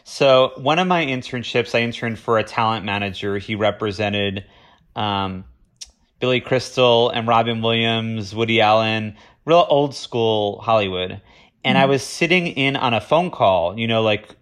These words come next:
Speaker 1: assistants will, will listen in on calls. And it was with these producers who did all the H B O comedy specials.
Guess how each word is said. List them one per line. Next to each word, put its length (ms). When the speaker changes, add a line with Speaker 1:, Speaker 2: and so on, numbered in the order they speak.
Speaker 1:
assistants 560
will, 400
will 180
listen 280
in 120
on 160
calls. 520
And 540
it 120
was 180
with 180
these 180
producers 640
who 80
did 160
all 320
the 180
H 240
B 160
O 100
comedy 420
specials. 720